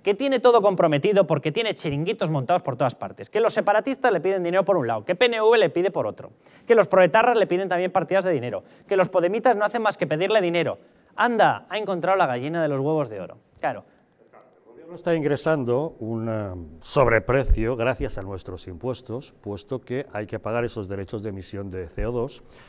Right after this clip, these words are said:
Speaker 2: ¿Por culpa de quién? Por culpa de nuestro propio gobierno, que genera una energía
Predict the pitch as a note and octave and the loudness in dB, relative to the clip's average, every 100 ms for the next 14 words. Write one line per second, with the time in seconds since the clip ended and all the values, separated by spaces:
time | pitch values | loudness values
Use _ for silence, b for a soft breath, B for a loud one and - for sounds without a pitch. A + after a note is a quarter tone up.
0 | B B B2 A#2 C#3 C#3+ C3 C3 G#3 F#2+ | B B -4 -2 -2 0 0 0 -4 -4
1 | D#2 - F#2 D#2+ F#2 E2+ C#3 A2 F2 E2+ | -14 -14 -12 -12 -10 -6 -6 -6 -10 -14
2 | F2 E2 F#2 F#2+ A2 C3 B2 E3+ - - | -14 -12 -8 -4 -2 -2 -2 -8 -12 -18
3 | - A2 - B2 G2 A2 B2 - A2 G#2+ | -10 -10 -6 -6 -4 -6 -6 -10 -10 -6
4 | A2 G#2 G2+ G2 - A2+ | -6 -6 -8 -8 -6 -6